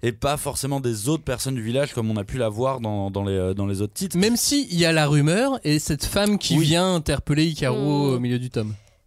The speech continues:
Speaker 1: Du
Speaker 3: Ouais.
Speaker 1: coup, oui, c'est vrai que t'as aussi ce truc de message qui passe dans le, dans, dans le village. Par contre, oui, moi, j'ai le côté, euh, huis clos oppressant. Ça, je le ressens à mort dans, euh, dans Hikaru.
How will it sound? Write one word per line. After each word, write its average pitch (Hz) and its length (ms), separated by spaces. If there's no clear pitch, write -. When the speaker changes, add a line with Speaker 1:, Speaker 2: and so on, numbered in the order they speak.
Speaker 1:
Du - 140
Speaker 3:
Ouais. 127 40
Speaker 1:
coup, 185 220
oui, 190 180
c'est 147 140
vrai 147 120
que 151 40
t'as - 80
aussi 143 260
ce - 120
truc 147 280
de 151 180
message 135 440
qui - 140
passe 143 320
dans 123 140
le, 113 280
dans, 110 300
dans 107 100
le 107 60
village. 131 340
Par 104 160
contre, 170 420
oui, 156 200
moi, 127 160
j'ai 110 200
le 104 260
côté, 117 260
euh, 117 160
huis 120 280
clos 147 300
oppressant. 147 580
Ça, 151 180
je 113 100
le 110 60
ressens 131 280
à 101 60
mort 120 360
dans, 98 280
euh, 95 140
dans 98 120
Hikaru. 101 340